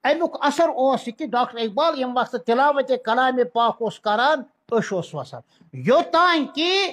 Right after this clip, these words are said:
مقدس اوراق ٲسۍ أدٕرۍ گژھان، سیال کوٹ کِس قیامس دوران اوس کلامِ پاک پیوان سردی ہٕنٛدِس موسمس منٛز نیبرٕ کنہِ تاپس تھاوُن۔ ماہرینِ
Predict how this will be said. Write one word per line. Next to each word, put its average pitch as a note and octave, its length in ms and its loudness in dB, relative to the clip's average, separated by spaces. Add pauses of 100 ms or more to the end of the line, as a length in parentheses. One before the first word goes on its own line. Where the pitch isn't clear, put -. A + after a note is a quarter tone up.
(100)
مقدس C4 760 0
اوراق D4+ 460 4
ٲسۍ C#4+ 340 0
أدٕرۍ F4 240 0
گژھان، F4+ 340 2 (420)
سیال D#4 420 2
کوٹ D#4 320 4
کِس D4+ 220 -4
قیامس E4+ 540 2 (120)
دوران F4+ 400 6
اوس D4+ 280 4 (200)
کلامِ E4+ 340 2 (120)
پاک C#4+ 340 2
پیوان D4+ 420 2
سردی E4 360 0
ہٕنٛدِس D4 280 -2
موسمس C4 480 -2
منٛز C4+ 220 -4
نیبرٕ A#3+ 320 -2
کنہِ B3 200 -2
تاپس G3 460 -4
تھاوُن۔ - 180 -16 (1300)
ماہرینِ C4 460 2